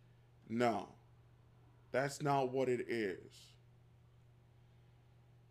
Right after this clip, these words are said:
This coronavirus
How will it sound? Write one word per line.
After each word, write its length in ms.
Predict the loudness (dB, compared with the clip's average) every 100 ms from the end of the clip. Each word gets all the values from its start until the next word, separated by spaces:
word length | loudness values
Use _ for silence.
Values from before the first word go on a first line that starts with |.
| -20 -20 -20 -20 -20 -20 -20 -4
This 240 | -2 -2
coronavirus 1400 | 0 0 2 2 2 0 4 6 6 4 2 0 -6 -12